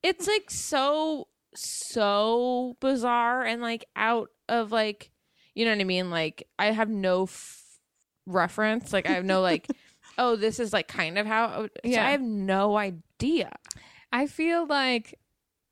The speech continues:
Speaker 2: Charles told me that he would be like, "Well, I,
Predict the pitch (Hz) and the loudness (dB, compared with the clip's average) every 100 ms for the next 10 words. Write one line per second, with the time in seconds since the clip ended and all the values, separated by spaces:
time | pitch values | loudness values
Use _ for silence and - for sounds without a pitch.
0 | - - 262 285 311 - 269 233 233 226 | -18 -4 0 2 0 2 0 2 2 2
1 | 202 180 202 214 202 196 196 190 180 _ | 2 0 0 0 2 2 2 0 -4 _
2 | - _ _ _ _ _ _ _ 226 196 | -20 _ _ _ _ _ _ _ -6 -2
3 | 208 185 185 180 175 - 208 196 190 - | -2 -2 -4 -4 -6 -2 0 2 2 0
4 | 180 | -4